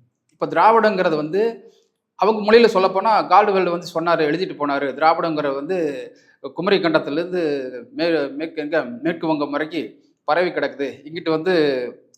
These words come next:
கே-, கேரளா, கேரளா, கேரளா, கர்நாடகா, ஆந்திரா, தெலுங்கு தேசம், மேற்கு வங்கம், இது வரைக்கும் திராவிடம் வந்து இருக்கு. ஏன் திராவிட தேசிய கீதத்திற்கு கூட திராவிட உச்சல வங்கான்னு கூட எழுதிக்கிறாங்க அப்படின்னு சொல்லிட்டு விடுறாங்க. ஆனா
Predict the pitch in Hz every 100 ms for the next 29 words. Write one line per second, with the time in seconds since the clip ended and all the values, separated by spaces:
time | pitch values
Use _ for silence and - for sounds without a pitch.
0 | _ 170 160 160 170 151 120 - - _
1 | _ - 165 185 160 156 170 190 175 156
2 | 156 185 175 165 143 - - _ 135 175
3 | 190 165 - - 170 185 180 165 147 117
4 | _ _ _ - 165 185 175 156 143 131
5 | 160 160 185 226 202 143 151 165 160 147
6 | 143 131 135 127 104 _ _ _ _ -
7 | 185 156 175 202 190 180 165 156 147 139
8 | 135 131 - 175 190 196 170 160 143 160
9 | 185 170 143 131 - 156 170 170 147 -
10 | 165 147 143 156 156 143 151 135 139 135
11 | 123 117 - - _ _ - 143 220 202
12 | 202 247 247 214 240 - 139 - _ _
13 | _ _ _ _ - 165 208